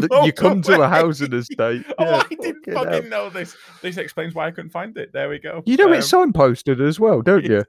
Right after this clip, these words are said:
Speaker 1: it's, it's, I didn't
Speaker 2: Yeah.
Speaker 1: fucking see. <laughs> Um, right, but people do shit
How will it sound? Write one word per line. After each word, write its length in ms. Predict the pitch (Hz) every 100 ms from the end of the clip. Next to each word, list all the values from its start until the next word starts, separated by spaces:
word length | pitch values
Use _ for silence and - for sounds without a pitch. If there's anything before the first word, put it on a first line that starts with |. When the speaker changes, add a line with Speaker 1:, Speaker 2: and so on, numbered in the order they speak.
| _
Speaker 1:
it's, 200 | 139 131 -
it's, 240 | - - -
I 60 | 110 -
didn't 200 | - 127
Speaker 2:
Yeah. 300 | 262 214 247
Speaker 1:
fucking 400 | 202 143 202 - -
see. 480 | - - - - -
<laughs> 360 | 170 - 175 _ _ _ - 311 311 294 - - 120
Um, 300 | 117 113 113
right, 260 | 143 120 - _ _ _ _ _ _ -
but 280 | 190 110 _ _ _ _ _ _ _ _ _ _ _ _ _
people 320 | 294 170 143
do 300 | 110 101 73
shit 500 | - - - -